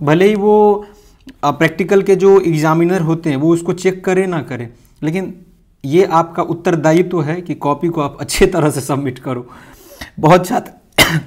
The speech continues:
<coughs> excuse me, बहुत सारे छात्र ऐसा करते हैं कि,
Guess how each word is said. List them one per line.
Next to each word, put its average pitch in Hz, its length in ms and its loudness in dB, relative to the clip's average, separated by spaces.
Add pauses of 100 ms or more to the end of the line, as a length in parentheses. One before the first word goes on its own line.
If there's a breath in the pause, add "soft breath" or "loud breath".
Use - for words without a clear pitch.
<coughs> - 260 -8
excuse 156 400 -2
me, 123 120 -6 (1200 loud breath)
बहुत 185 240 4
सारे 180 180 2
छात्र 180 320 0
ऐसा 165 260 0
करते 170 320 -4
हैं 170 200 -4
कि, 180 180 -2